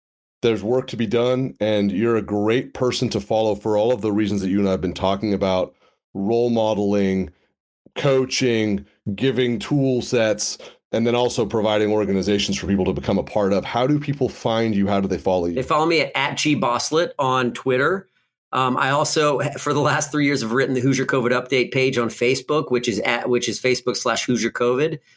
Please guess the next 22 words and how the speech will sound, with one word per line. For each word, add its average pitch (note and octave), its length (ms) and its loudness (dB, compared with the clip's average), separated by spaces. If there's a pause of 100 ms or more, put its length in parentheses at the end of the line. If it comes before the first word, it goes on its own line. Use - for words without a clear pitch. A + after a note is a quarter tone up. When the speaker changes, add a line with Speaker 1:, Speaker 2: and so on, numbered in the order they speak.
(180)
Speaker 2:
I'm B2 140 0
still D#3 340 2
doing C#3 280 2
that B2 180 0
every B2 280 0
other A#2 140 0
week, B2 340 0
which A#2+ 160 0
is, G#2+ 300 0 (140)
I've A2 180 -2
written A#2+ 180 2
a A2+ 60 0
hundred A#2+ 300 0
thirty A#2 160 0
thousand A2+ 360 0
words G#2+ 280 -2
there A#2 400 0 (360)
over, A#2 360 0
Speaker 1:
Wow. B2+ 160 0
Speaker 2:
over A#2 160 -2
three B2+ 240 0
years. A#2+ 500 0